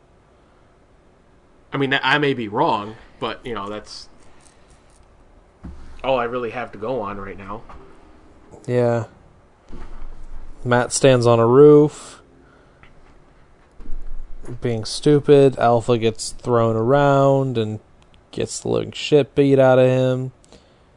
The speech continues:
Speaker 2: And then it ends with, uh, Kim firing an arrow at herself.
Speaker 1: Yep. "Take your hands off my robot."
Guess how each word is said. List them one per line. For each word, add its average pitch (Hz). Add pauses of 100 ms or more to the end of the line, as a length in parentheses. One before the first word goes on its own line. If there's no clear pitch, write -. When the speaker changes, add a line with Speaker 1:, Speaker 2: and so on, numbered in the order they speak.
(920)
Speaker 2:
And 120
then 120
it 120
ends 127
with, 123
uh, 123 (100)
Kim 120
firing 139
an 160
arrow 175
at 110
herself. - (2000)
Speaker 1:
Yep. 135 (1400)
"Take 240
your 214
hands 226
off 220
my 220
robot." 208